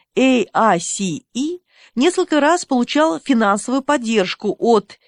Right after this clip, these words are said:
E C F A I E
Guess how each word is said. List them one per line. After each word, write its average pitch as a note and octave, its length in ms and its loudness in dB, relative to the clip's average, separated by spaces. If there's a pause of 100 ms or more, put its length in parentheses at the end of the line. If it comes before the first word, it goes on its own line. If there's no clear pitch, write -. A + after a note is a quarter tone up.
(180)
E A#3 240 -2
C F#3+ 440 -6
F D#3+ 300 0 (500)
A B3+ 320 2 (120)
I A3 240 2 (100)
E G3 280 -4